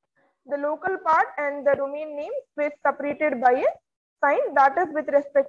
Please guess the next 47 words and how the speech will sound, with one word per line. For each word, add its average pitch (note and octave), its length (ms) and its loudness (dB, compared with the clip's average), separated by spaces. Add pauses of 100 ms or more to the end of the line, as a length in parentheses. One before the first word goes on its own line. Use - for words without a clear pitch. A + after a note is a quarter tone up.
to C#4+ 100 -4
the F#5+ 640 0
email D4 300 -4 (120)
address. A3+ 380 -2 (120)
Now B3+ 220 2
the C4 100 -2
local D4 400 0 (100)
part F#4 200 4 (120)
will D4+ 300 -2 (100)
be, E4+ 320 -6 (500)
uh, C4 200 2
unique, C4 480 -10
and D4 160 -6
the D4 80 0
domain D#4+ 400 -4
name D#4 220 -4
will C#4 140 -4
be C4 100 -6
the D#4+ 220 -4
domain C#4+ 360 -6
name B3+ 180 0
of A#3 140 -4
the G4+ 180 -4
server. A3 280 0 (160)
So A#3+ 100 -2
address C4 320 -4
of C#4+ 140 -4
the D4 80 2
mailbox C4 440 0 (180)
on B3+ 180 0
the D#5+ 140 4 (680)
server. B3+ 260 6 (440)
Okay. C4+ 280 -2 (720)
Now, C#4 100 4
what D#4 160 4
is G#4+ 100 0
the G#4+ 100 0
local F4+ 280 0
part? D#4 320 2
It D4 160 -4
defines F4 520 -6
the F4+ 80 -6
name E4 260 -6
of D#4+ 180 -2
a D#4+ 60 -6 (100)
special D#4+ 520 0
file B3+ 300 0